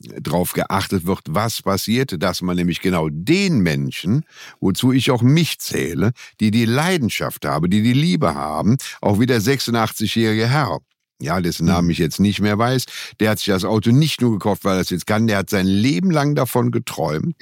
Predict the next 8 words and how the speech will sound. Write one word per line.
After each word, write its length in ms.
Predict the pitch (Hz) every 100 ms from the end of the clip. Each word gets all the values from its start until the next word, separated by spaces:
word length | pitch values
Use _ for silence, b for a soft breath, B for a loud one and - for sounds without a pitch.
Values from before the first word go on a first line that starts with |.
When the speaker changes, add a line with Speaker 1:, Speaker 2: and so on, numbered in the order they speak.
| -
Speaker 2:
Ja. 160 | 117 - _ -
Speaker 1:
Und 120 | 104 107
hat 140 | 113
sich 80 | 127
erst 140 | 117
mit 140 | 127 98
sechsundachtzig 1080 | 95 147 190 - 214 185 139 - - 165
Jahren 460 | - 95 98 110 139